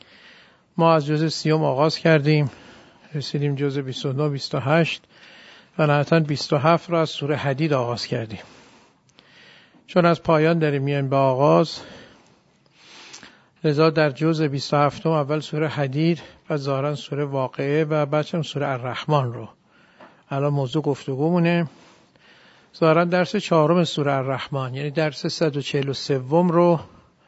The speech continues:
ها، درست هم اینجاست، موضوع بحثمونه. در اینجا از آیهٔ سی و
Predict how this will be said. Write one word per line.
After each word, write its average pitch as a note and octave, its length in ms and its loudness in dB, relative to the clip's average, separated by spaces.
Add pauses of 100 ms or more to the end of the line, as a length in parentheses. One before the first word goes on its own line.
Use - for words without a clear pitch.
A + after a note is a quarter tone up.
(500)
ها، D#3 200 4
درست D#3+ 340 2
هم F3 140 2
اینجاست، E3+ 480 0 (640)
موضوع D#3 320 0
بحثمونه. B2+ 640 -4 (960)
در G3 140 8
اینجا F#3+ 460 6
از E3 200 2
آیهٔ E3 360 2
سی - 360 0
و F3 260 6